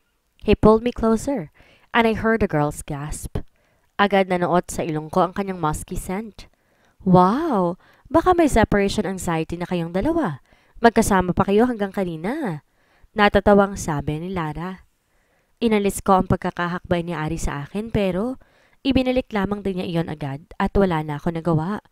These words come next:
"We, wala ba talaga?" Isinukbit ko na lamang ang shoulder bag ko. He was wearing a green button-down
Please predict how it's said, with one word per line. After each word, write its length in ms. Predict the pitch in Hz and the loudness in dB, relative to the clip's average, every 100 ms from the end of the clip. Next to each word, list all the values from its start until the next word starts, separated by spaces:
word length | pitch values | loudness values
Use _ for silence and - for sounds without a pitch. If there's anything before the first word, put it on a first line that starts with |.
| _ _ _ _ - | _ _ _ _ 2
"We, 560 | 202 202 151 135 139 - _ _ | 8 8 6 0 -8 -16 _ _
wala 320 | 233 214 156 143 | 4 4 2 -2
ba 80 | |
talaga?" 640 | 156 151 147 147 139 185 285 _ _ _ _ _ _ _ | -2 -4 -6 -8 -8 -8 -12 _ _ _ _ _ _ _
Isinukbit 640 | 240 - 214 190 185 180 | 0 2 2 2 2 2
ko 80 | 190 | 2
na 80 | 180 | 0
lamang 400 | 165 143 151 180 | -2 -4 -4 -6
ang 80 | 185 | -4
shoulder 320 | 226 233 233 | 0 2 2
bag 320 | 196 151 147 | 0 -2 -6
ko. 240 | - 139 147 _ _ _ _ _ _ _ _ _ _ _ - | -10 -10 -12 _ _ _ _ _ _ _ _ _ _ _ 6
He 160 | 349 | 10
was 160 | 339 254 | 10 8
wearing 400 | 220 226 240 233 | 6 4 2 0
a 60 | |
green 260 | 196 196 202 | -2 -4 -2
button-down 800 | 165 156 156 156 143 143 151 151 | -2 -2 -4 -6 -8 -6 -8 -8